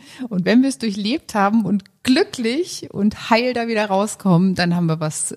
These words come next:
äh, richtig Gutes mitgenommen, dass das Scheitern gar nicht wehgetan hat.“ Naja, und dann haben wir natürlich gelacht und dann waren wir schon mittendrin. Aber von daher direkt die erste Frage. Wann seid ihr das letzte Mal gescheitert oder habt gedacht, ich scheitere? Vielleicht war es dann ja gar nicht so.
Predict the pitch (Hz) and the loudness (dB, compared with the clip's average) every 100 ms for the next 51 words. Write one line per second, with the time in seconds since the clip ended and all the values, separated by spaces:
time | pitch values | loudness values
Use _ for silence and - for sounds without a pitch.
0 | - 165 175 185 180 - 175 160 - 151 | -4 0 4 2 0 -8 -10 -8 0 0
1 | 139 143 139 139 160 165 151 175 151 160 | 0 0 0 -2 -4 -8 -8 -8 -2 -2
2 | 151 165 151 143 147 165 151 160 170 143 | 0 -2 -2 0 -2 -2 -6 -2 0 2
3 | 147 - - - - - - - 165 139 | 0 -4 -14 -14 -14 -20 -16 2 4 6
4 | 131 143 147 147 143 156 - 147 147 - | 4 0 0 0 -2 -6 -6 -4 -4 -2
5 | 151 147 147 139 147 139 147 - 131 139 | -2 -2 -2 0 0 -2 -6 -10 -8 -10
6 | - _ - 175 190 269 - 208 185 196 | -14 _ -6 0 4 4 4 4 4 4
7 | 226 254 - - _ - 180 190 - - | 4 2 -2 -20 _ -4 0 0 -2 -2
8 | 170 170 180 - - 151 160 208 269 - | 0 0 -4 -10 0 0 2 2 0 -4
9 | _ _ _ _ _ 151 151 160 160 - | _ _ _ _ _ 0 2 2 -2 -2
10 | 147 - 147 - 156 123 143 127 - - | -4 -4 -6 -2 0 0 -2 -6 -8 -8
11 | 156 156 139 135 127 - 135 - 262 - | -8 -4 -2 -2 -4 -6 -6 -2 -2 -2
12 | 147 - 147 131 - 139 135 151 135 165 | -8 -4 -2 -2 -2 -6 -4 -6 -4 -4
13 | 160 143 139 147 - - 151 - 143 | -2 0 0 0 -4 -4 -6 -8 -10